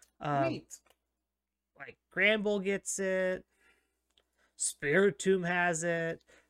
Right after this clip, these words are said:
Speaker 1: Pidgeot has it. Chimecho has it.
Speaker 2: Well, Pidgeot is a Gen one Pokemon, so it has access to everything and also nothing. <laughs> So
Speaker 1: I mean, it's,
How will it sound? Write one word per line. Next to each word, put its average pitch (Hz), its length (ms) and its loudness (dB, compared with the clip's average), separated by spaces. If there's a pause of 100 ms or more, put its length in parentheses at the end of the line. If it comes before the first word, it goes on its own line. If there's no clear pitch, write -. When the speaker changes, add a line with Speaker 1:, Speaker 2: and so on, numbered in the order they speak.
(140)
Speaker 1:
Pidgeot 190 520 4
has 175 480 2
it. 165 340 -4 (340)
Chimecho 170 680 4
has 165 400 6
it. 160 360 -2 (540)
Speaker 2:
Well, - 240 -10
Pidgeot 226 440 4
is 151 120 -6
a 151 60 -2
Gen 147 260 -4
one 139 180 -8
Pokemon, 110 480 -12
so 123 100 -12
it 143 100 -8
has 180 200 -4
access 165 400 -6
to - 180 -10
everything 190 500 -2
and 170 100 -4
also 165 400 2
nothing. 131 580 -10
<laughs> - 60 -20 (540)
So - 260 -8 (280)
Speaker 1:
I 190 120 2
mean, 196 260 2
it's, 202 140 -6